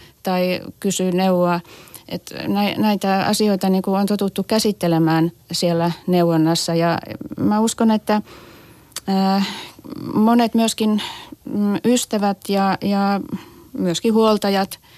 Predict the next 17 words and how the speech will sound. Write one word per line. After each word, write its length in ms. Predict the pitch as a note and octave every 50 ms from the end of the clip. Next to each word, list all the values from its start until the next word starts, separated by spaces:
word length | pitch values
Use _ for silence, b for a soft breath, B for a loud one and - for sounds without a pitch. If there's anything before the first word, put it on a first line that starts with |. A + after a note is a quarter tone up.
| B B B B B B B B B -
ovat 280 | - G3+ G3 G3 F#3+ -
siinä 320 | - - G#3 G3+ F#3+ F#3
tilanteessa, 760 | - G#3 G3+ G3 F#3 F#3 E3+ F#3+ F#3 F3+ E3+ - - F3+ F3
että, 160 | F3 - -
että 300 | F3 F3 _ - - F3+
kun 220 | - - F#3+ F#3+ F#3
hekin 340 | G3 G#3+ G#3 - G#3 F#3
vähän 260 | F3 F3+ F3+ F#3 F#3 F#3
niin 100 | F3+ F3
kuin 140 | F#3+ F#3
va-, 180 | F3+ F#3 F#3 - - F#3
valpastuisivat 880 | F#3+ G3 F#3+ F#3 - F#3 F3 - - - F3+ F3+ F3 G3 F3 F3+ F3+ -
näissä 340 | F#3+ F#3 F3+ F3 - F#3+ F#3
asioissa 640 | F#3 F#3 - F#3 F3+ F3+ F3+ F#3 - - - F#3+ F#3+ F3+ B B B B B B B _ -
ja 220 | F#3+ F#3 F#3 F3+ A3 - G#3
rohkaistuisivat 920 | G3 F#3+ F#3 - - F#3+ F#3+ F#3 - - F#3+ F#3 F3 - F#3 F#3 F#3 F#3 -
ottamaan 580 | G3 F#3 - - F#3 F#3 F#3 F#3 F#3 F#3 F3+